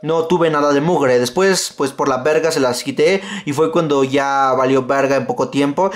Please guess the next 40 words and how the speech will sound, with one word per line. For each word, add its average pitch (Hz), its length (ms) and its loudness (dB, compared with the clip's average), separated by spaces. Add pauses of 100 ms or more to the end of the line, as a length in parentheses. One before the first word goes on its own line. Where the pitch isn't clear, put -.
(160)
y 143 400 2
se 139 100 -2
acumuló 135 340 0
la 123 120 2
mugre. 123 360 0 (180)
Pero 156 140 0
estas 185 360 -2
cosas 175 400 0
tienen 170 240 -4
pequeños 151 680 -2
bordes 143 520 0 (200)
en 135 120 -4
donde 135 300 2
cubre 156 480 2
la 143 180 -4
parte 139 220 0
del 147 120 2
control, 139 640 -2
sube 156 460 0 (160)
y 147 80 -10
yo 151 100 -2
creo 160 160 0
que 160 80 -6
impide 151 460 0
que 147 100 -2
no, 131 720 0 (180)
que 135 80 -6
no 143 160 -2
pase 143 220 -2
la 135 100 2
mugre. 131 460 2 (200)
También 156 260 0
en 190 60 2
la 151 180 0
parte 160 260 -2
de 151 80 2
aquí 131 160 -2
abajo 139 560 0 (300)
también 139 340 0
baja, 127 460 -2